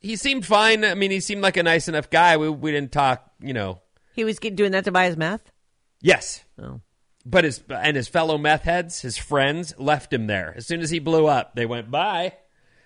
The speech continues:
Speaker 2: Well, obviously.
Speaker 1: You're
Speaker 2: That's
Speaker 1: a
Speaker 2: what you,
Speaker 1: bust.
Speaker 2: that's what you do. We're a bunch of thieves.
Speaker 1: <laughs>
Speaker 2: Honor among thieves.
Speaker 1: Oh my God. Your friend just got electrocuted.
Speaker 2: He's probably dead. Run for it.
Speaker 1: <laughs>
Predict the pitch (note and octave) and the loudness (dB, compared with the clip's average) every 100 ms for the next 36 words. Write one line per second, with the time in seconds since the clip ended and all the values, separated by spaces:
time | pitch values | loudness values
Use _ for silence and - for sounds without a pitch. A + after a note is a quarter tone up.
0 | _ _ _ C4+ E3 - _ - A2+ A#2+ | _ _ _ 2 2 0 _ -10 -6 -6
1 | C#3 D#3 - F2+ F#2+ B2 G#2+ D3+ G3+ C3 | -6 -8 -6 -6 -8 -12 0 4 4 4
2 | C#3 B2 C#3+ - F#3 G#3 G#3 F#3 F#3 E3+ | 4 4 2 -2 0 0 2 2 2 2
3 | A3+ - C#3+ - G3+ F3+ F3+ - - A3 | 4 4 4 2 2 4 2 0 -2 0
4 | A#3+ E3+ F#3+ B3 - - E5 - G#5 G#5 | 2 2 2 -2 -6 -10 -12 -14 -14 -14
5 | G#5+ - - F#3+ F#3+ F3 E3+ E3 D#3+ E3 | -4 -4 -2 0 2 2 2 2 0 0
6 | F3 D#3+ D#3+ G#3+ D#4+ - - - A#3+ - | 2 2 4 2 -2 -12 -20 -8 -8 -6
7 | A3+ - - F#3 _ - - - A#3+ - | -8 -8 -10 -20 _ -20 -10 2 2 2
8 | D4+ D#4+ F4+ C#4+ - D4+ - D#4 D4+ C#4 | 6 6 6 0 0 0 4 6 6 6
9 | C4+ D4+ - D4+ G3 G#3 A3 D3+ A#2+ C#4+ | 4 2 2 -12 -10 0 0 2 0 0
10 | - F#4 D4 D4 C4 C4 A#3 F3+ F3+ A3+ | 4 10 10 10 6 8 10 8 8 8
11 | A#3 - G3 E3 C#3 - | 8 2 2 4 2 -2